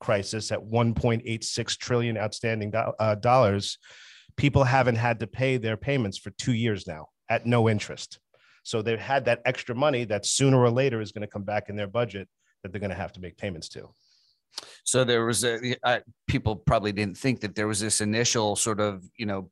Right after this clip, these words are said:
Speaker 2: positive <laughs> impact from covid,
Speaker 1: Right.
Speaker 2: which is a little weird, but, but eventually it caught up to
Speaker 1: And,
Speaker 2: folks.
Speaker 1: and it, again, so you, you, you would think in, in reality that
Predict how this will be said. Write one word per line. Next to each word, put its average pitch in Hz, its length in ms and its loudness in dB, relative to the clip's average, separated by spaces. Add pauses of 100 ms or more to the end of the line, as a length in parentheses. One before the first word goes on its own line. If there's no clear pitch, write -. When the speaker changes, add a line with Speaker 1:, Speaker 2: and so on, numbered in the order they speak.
Speaker 2:
positive 139 540 0
<laughs> 101 80 -6
impact - 440 -4
from 131 180 -2
covid, 110 640 -2
Speaker 1:
Right. 120 220 0 (260)
Speaker 2:
which 104 240 -8
is 107 120 -4
a 110 40 -2
little 110 280 0
weird, 113 420 2
but, 113 220 6 (120)
but 123 300 4 (120)
eventually 123 500 2
it 104 100 -10
caught 98 240 0
up 82 160 -6
to 92 80 -12 (120)
Speaker 1:
And, 123 140 0
Speaker 2:
folks. - 180 -6 (120)
Speaker 1:
and 123 140 2
it, 117 160 -2
again, 117 380 4
so 123 240 6
you, 117 180 4
you, 117 140 2 (120)
you 123 120 6
would 127 180 6
think 147 400 0 (160)
in, 117 400 -2
in 117 160 -4
reality 120 600 2
that 107 300 2